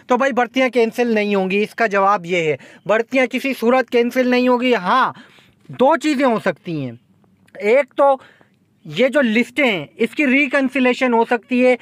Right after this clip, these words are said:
इसके अंदर जिन नौजवानों के जो क्वालिफाइड हैं और जिनके पास प्रूफ हैं और जिनके पास जो है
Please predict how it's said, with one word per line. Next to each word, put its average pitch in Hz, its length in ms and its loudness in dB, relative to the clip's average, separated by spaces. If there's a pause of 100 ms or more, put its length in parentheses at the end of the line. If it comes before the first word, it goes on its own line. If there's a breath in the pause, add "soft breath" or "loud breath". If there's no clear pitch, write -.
(200 loud breath)
इसके 247 260 0
अंदर 262 240 2
जिन 240 200 -2
नौजवानों 233 580 2
के 240 160 0
जो 226 240 2
क्वालिफाइड 220 680 0
हैं 185 140 -2
और 196 160 -2
जिनके 226 240 -2
पास 226 160 -2 (120)
प्रूफ 220 400 -2
हैं 247 160 0 (300 loud breath)
और 233 160 2
जिनके 262 280 -2
पास 247 260 0
जो 220 160 0
है 233 160 4